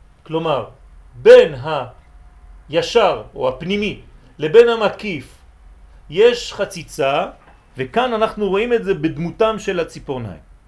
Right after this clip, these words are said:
ואין האור מקיף יכול להאיר בשלמות ביושר, זאת אומרת, החציצה הזאת מונעת את זיכוך הכלי לגמרי. ולכן זה נקרא נחלה עם מצרים.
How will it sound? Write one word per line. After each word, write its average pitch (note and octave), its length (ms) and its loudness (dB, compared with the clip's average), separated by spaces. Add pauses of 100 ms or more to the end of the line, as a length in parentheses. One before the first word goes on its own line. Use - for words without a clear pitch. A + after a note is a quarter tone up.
(360)
ואין G3 300 -2
האור G3+ 320 0
מקיף G3 580 -8
יכול F3+ 480 -4
להאיר F3+ 380 -2
בשלמות D#3 720 -10
ביושר, C3+ 720 -8 (360)
זאת B2+ 200 -14
אומרת, G#3+ 400 -2
החציצה D3 720 -4
הזאת F#3 440 -2
מונעת F#3+ 800 -2 (520)
את C3+ 120 -6
זיכוך D3+ 400 -8
הכלי D#3+ 280 -8
לגמרי. C3 440 -6 (1120)
ולכן F3+ 340 2
זה F#3+ 120 -2
נקרא E3 300 -4
נחלה D#3 500 -2
עם G3+ 280 0 (440)
מצרים. B2 540 -10